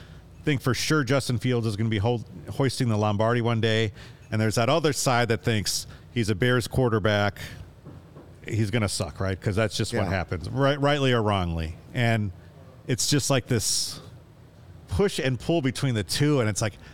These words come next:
Speaker 1: I really wish he, I hope, and I hope that he takes the jump where he weeds out all that uncertainty. And yeah, every quarterback is going to have a bad game,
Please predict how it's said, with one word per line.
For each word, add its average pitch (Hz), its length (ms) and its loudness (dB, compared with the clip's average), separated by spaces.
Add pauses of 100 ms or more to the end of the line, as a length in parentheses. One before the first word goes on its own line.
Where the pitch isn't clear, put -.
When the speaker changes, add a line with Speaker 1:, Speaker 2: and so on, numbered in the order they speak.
(480)
Speaker 1:
I 123 140 4
really 139 440 4
wish 139 220 2
he, 135 160 0
I 117 60 2
hope, 135 380 2
and 127 220 2
I 123 60 2
hope 185 400 0
that 143 120 2
he 127 80 2
takes 135 320 -2
the 117 120 -2
jump 101 500 0 (540)
where 117 160 0
he 117 260 0 (360)
weeds 143 340 2 (100)
out 123 240 2
all 120 240 2
that 127 180 2
uncertainty. 110 720 0
And 127 180 -4
yeah, 156 240 4
every 156 220 2
quarterback 131 600 2
is 104 120 -2
going 113 240 0
to 117 100 0
have 110 200 2
a - 20 -2
bad 98 320 0
game, 92 420 0